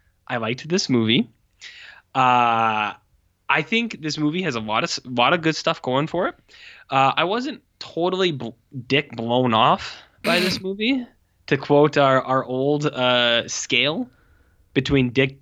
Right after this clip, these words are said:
Speaker 1: getting blown off, not blown off, and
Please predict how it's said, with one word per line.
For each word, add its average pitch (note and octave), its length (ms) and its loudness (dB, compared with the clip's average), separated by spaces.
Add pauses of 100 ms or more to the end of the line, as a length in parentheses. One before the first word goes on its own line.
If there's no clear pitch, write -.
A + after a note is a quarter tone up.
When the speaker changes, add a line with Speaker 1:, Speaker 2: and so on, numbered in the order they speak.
(140)
Speaker 1:
getting B2 280 -4
blown A#2 300 -2
off, A2 440 0 (840)
not B2+ 540 2
blown A2 320 -2
off, G2 520 -4 (320)
and G#2 600 -4